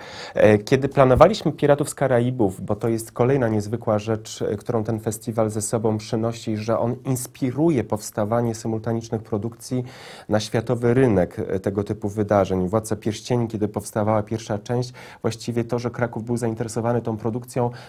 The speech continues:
dała impuls do kontynuowania tego eksperymentu i w tej chwili jest to, mm, produkcja, która objeżdża wszystkie kontynenty, gromadząc wielotysięczną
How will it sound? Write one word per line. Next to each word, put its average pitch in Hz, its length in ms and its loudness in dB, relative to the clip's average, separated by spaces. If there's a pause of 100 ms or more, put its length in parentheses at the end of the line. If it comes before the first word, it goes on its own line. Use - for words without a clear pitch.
(100)
dała 120 380 6
impuls 117 480 -2
do 120 140 0
kontynuowania 127 880 2
tego 98 260 0
eksperymentu 101 920 0
i 120 140 0
w - 80 -10
tej 120 120 -2
chwili 123 320 -2
jest - 360 -6
to, 120 200 2 (400)
mm, 117 300 2
produkcja, 120 500 -4
która 117 260 -2
objeżdża 117 400 0
wszystkie 117 320 -6
kontynenty, 110 680 0
gromadząc 107 540 2
wielotysięczną 107 760 -2